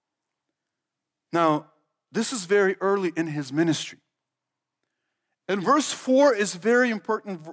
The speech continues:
important verse for this section. I want to draw your attention to it because when John writes this, he says in verse four,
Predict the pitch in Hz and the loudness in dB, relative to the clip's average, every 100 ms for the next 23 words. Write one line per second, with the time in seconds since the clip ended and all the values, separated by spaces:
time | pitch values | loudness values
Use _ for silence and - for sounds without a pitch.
0 | - 175 196 226 - 190 160 185 196 - | -8 -6 -2 -2 -2 -4 0 0 0 -8
1 | 175 170 160 165 - _ _ - - - | -4 -2 0 0 -2 _ _ -8 -4 0
2 | 214 - 196 180 202 185 143 202 208 175 | -2 -2 -6 -2 -2 -2 0 0 2 0
3 | 160 208 214 190 156 160 147 160 202 - | -2 -6 -6 -8 -6 -6 -4 -2 -4 -4
4 | _ _ _ 202 202 170 262 311 226 214 | _ _ _ -6 -4 0 2 2 2 2
5 | 277 - - 185 151 - 175 226 208 208 | 2 -4 -2 -2 -2 -6 -2 -2 -2 -4
6 | 180 180 - - 220 170 123 | -2 -2 -4 -6 0 2 0